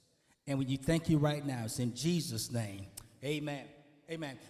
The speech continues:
You may be seated, but I'm just gonna say this, and I'm gonna take my seat, that, um, I'm just led that at the six o'clock hour today, and I don't know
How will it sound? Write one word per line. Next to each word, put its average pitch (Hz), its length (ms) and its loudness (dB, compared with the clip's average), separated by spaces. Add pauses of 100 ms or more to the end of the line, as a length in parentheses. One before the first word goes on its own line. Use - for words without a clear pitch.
You 180 80 -8
may 208 80 -6
be 180 120 -8
seated, 165 360 -2
but - 320 -6 (280)
I'm 185 120 0
just 220 120 0
gonna 175 160 2
say 175 220 4
this, 165 220 -2
and 143 80 -4
I'm 139 80 -4
gonna 135 100 -4
take 143 240 -8
my 139 120 -2
seat, 131 340 -2 (960)
that, 123 340 2
um, 120 220 -2 (2000)
I'm 170 140 4
just 165 240 0
led 156 300 2
that 127 220 -2 (1300)
at 147 160 -2
the 139 80 -4
six - 320 0
o'clock 165 420 -4
hour 131 420 -4
today, 117 420 -4 (1120)
and 107 120 -18
I 113 60 -12
don't 120 180 -6
know 113 260 -12